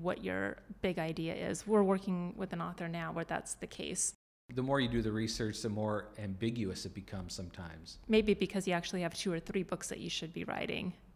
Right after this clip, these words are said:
Speaker 2: Ooh, that's true.
Speaker 1: <laughs>
Speaker 2: Interesting. We may have to go back to this person and, and make that point.
Speaker 1: Right, right.
Speaker 2: But I want to encourage our, our listeners. You can do research and, and put a fence around it, decide what you're going to do,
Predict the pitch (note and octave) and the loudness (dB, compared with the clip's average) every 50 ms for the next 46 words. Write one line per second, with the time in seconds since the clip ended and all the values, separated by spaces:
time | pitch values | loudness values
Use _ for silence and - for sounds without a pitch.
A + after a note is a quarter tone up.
0 | - - - - B2 B2+ A#2+ - - - - - - G2+ G2 - - - - - | -20 -10 -4 -2 -2 -2 -2 -4 -8 -14 -14 -10 -8 -6 -6 -6 -6 -6 -4 -2
1 | A2 G#2+ G2 F#2 C#3 G3+ - - - A3 G#3+ - - - - - - - - - | 0 0 0 0 -2 -4 -4 -2 -2 -2 -4 -4 -12 -18 -20 -20 -20 -20 -12 -6
2 | - E3 E3+ - - A#2 - - - A2 G#2 G#2 A2+ B2 C3 C#3 C3 B2+ B2+ C3 | -4 -4 -4 -2 -4 -4 -2 -2 0 0 2 2 2 2 4 4 4 4 4 4
3 | B2+ B2 G2+ A#2+ A#2+ B2+ B2+ - B2 A2 G#2+ - - - C3 B2 A#2+ - - B2 | 2 2 6 6 6 6 6 4 0 0 0 0 0 2 2 2 2 2 0 0
4 | A2+ A2 G#2+ G#2+ A2 - A#2 A2+ A2+ A#2+ A#2+ A#2+ - - G#2 G2 - - - C3+ | 0 0 0 -2 -2 -2 -2 0 2 2 2 0 0 0 -2 0 -2 -2 -2 -4
5 | D3+ - - - - G3 F#3 - - G3 F3+ F3+ F3+ F#3 - - - - - D#3+ | -4 -4 -6 -4 -4 -4 -4 -4 -4 -6 -4 -4 -6 -6 -10 -12 -8 0 2 4
6 | E3+ F3+ G3 A3+ D4 E4 C4+ - - - C#3 C3+ C3+ C3 A#2 A#2+ A2+ G#2+ G#2+ G#2 | 6 6 6 4 2 2 0 -2 0 2 4 6 6 6 6 4 4 4 4 4
7 | G#2 - - - - G#2+ G#2+ G#2 G2 A2 A2+ A2+ - - G2 F#2 F#2+ F#2+ G2 A#2+ | 2 2 -2 -6 -4 -2 -2 0 0 0 0 0 -2 -2 -2 -2 -2 -2 -2 -4
8 | C#3 D3 - E3+ E3+ D3+ D#3 E3 D#3+ D3 B2 A2 G#2 G2+ - - G#2+ G2+ A2+ A2 | -4 -2 -2 -2 -2 0 0 -2 0 2 2 2 2 0 0 0 0 -2 -2 -4
9 | - - - - - - - A#2 A2 A2 A2+ A2 A2 A2 A2 G#2+ A2 A2 G#2+ - | -6 -8 -10 -10 -12 -10 -6 -2 -2 0 0 0 0 0 -2 -2 -4 -6 -8 -10
10 | - - - - - - - - - - B2+ B2 A#2 A2+ A2+ - - D3+ E3 - | -18 -20 -20 -20 -20 -20 -20 -16 -8 -4 -2 0 0 0 0 0 0 0 0 0
11 | - - B2 A#2+ A#2+ - - A#2 A2+ G#2+ G#2 G#2 A2 A2+ B2+ B2 - A2+ - - | -2 -2 -2 0 -2 -2 -2 0 0 2 2 2 0 0 -2 -2 -4 -4 0 2
12 | B2 A2+ B2 B2+ C3 - - C3 A#2+ A#2+ A#2 A2+ A2 A2+ A2+ - C3 B2 A#2 G2 | 4 4 4 2 0 -2 -4 -4 -4 -2 0 0 0 -2 -2 -6 -6 -6 -4 -4
13 | F2+ F2+ G2 G#2+ - | -2 -2 -4 -4 -6